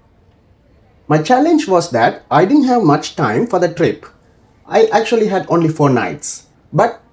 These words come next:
I had to make the best out of this short trip and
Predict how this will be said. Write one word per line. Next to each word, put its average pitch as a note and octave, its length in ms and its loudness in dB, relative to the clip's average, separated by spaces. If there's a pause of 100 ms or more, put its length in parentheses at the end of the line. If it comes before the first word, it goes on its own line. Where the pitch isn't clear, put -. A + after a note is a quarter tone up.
(180)
I F3+ 80 2
had D#4 240 -6
to C#4 100 2
make G#3+ 200 4
the F#3+ 100 4
best F#3 440 0
out F3+ 200 0
of F3 100 -4
this E3 140 -4
short - 340 -2
trip G2+ 320 -8 (140)
and G#3 300 0